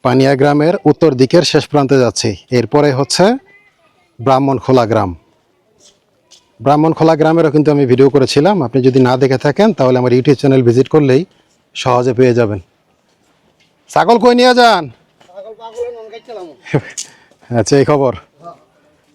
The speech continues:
অনেক বড় একটি ছাগল। সামনে হচ্ছে একটি দোকান, হাতের ডান পাশে।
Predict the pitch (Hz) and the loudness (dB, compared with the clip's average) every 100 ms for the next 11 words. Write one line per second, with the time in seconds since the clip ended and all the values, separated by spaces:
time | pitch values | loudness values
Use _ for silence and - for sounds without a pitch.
0 | _ - 120 123 120 135 131 110 - 104 | _ -8 -4 0 2 0 0 -2 -2 -4
1 | 98 - _ _ _ _ _ _ _ _ | -6 -14 _ _ _ _ _ _ _ _
2 | _ _ _ _ _ _ - 127 139 147 | _ _ _ _ _ _ -4 0 0 0
3 | - 175 156 190 _ _ _ _ _ _ | 0 0 0 -2 _ _ _ _ _ _
4 | _ _ - 120 117 135 143 120 - _ | _ _ -10 -4 0 0 0 -4 -8 _
5 | _ _ _ _ _ 233 175 180 214 202 | _ _ _ _ _ -20 -20 _ -20 -20
6 | 175 _ _ _ - _ _ _ _ _ | _ _ _ _ -20 _ _ _ _ _
7 | _ _ _ 131 147 143 120 113 123 120 | _ _ _ -20 -20 -16 -12 -6 -4 -2
8 | 123 123 113 - | 0 0 -4 -6